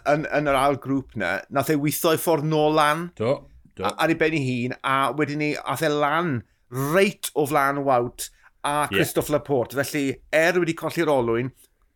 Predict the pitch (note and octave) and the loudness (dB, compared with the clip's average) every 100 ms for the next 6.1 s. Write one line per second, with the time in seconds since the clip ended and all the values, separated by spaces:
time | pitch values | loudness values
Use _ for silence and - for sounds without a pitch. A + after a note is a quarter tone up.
0 | - B2 C3+ C#3 A#2 E3+ G3 F#3 F3 D3 | -8 -4 -2 -2 -2 0 2 2 2 2
1 | C#3 D3 - - - - C#3+ D3 E3 F3+ | 2 0 -6 -18 -14 -6 0 2 2 0
2 | E3 - - - B2+ B2 - - C#3 C#3 | -2 -4 -6 -6 -4 -4 -6 -6 -2 0
3 | C3+ D3 C#3+ C3+ - _ _ _ - D3+ | -2 -2 -2 -4 -8 _ _ _ -6 0
4 | C#3 C#3+ C#3 F3 D3+ D3 C3+ C#3+ C3+ B2 | 0 0 -6 -4 -4 -4 -4 -4 -4 -2
5 | D3 C3+ C3+ C3+ A2 G2+ - - B2+ - | 0 0 0 0 -2 -4 -10 -8 -8 -4
6 | B2+ | -4